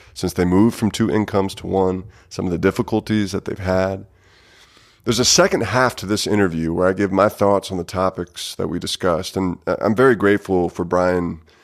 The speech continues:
Uh, he was extraordinarily candid and open about his situation, and, and that's not easy to do. Um, this,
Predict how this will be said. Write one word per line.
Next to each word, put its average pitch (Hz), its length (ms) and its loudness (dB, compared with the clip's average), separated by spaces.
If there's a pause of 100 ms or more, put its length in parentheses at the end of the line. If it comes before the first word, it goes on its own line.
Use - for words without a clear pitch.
(220)
Uh, 87 140 -10
he 92 140 -2
was 95 300 -2 (220)
extraordinarily 104 640 2
candid 78 480 -6 (560)
and - 160 -4
open 85 580 0
about 85 240 0
his 87 160 -6
situation, 87 640 -4
and, 82 160 -8 (480)
and 120 100 0
that's 127 160 2
not 151 200 2
easy 143 200 2
to 104 100 2
do. 92 440 0 (420)
Um, 95 400 -2
this, - 180 2